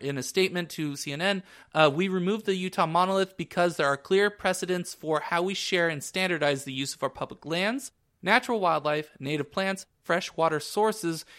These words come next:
and human impacts upon them. The mystery was the infatuation, and we want to use this time to unite people behind the real issues here. We are losing our public lands. Things like this don't help." So.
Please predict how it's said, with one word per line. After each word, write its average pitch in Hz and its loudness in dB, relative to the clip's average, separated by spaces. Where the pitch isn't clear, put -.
and 151 -4
human 196 -2
impacts 165 -4
upon 196 2
them. - -10
The 147 -2
mystery 190 2
was 160 2
the 160 0
infatuation, 151 0
and 160 0
we 165 6
want 180 2
to 196 -10
use 190 -4
this 220 -4
time 180 2
to - -10
unite 147 -4
people 185 -6
behind 160 -2
the 131 -2
real 202 4
issues 131 -6
here. 117 -6
We 135 -2
are 123 0
losing 123 -6
our 110 -10
public - -10
lands. 170 -4
Things 202 2
like 185 4
this 143 2
don't - -8
help." - -12
So. - -14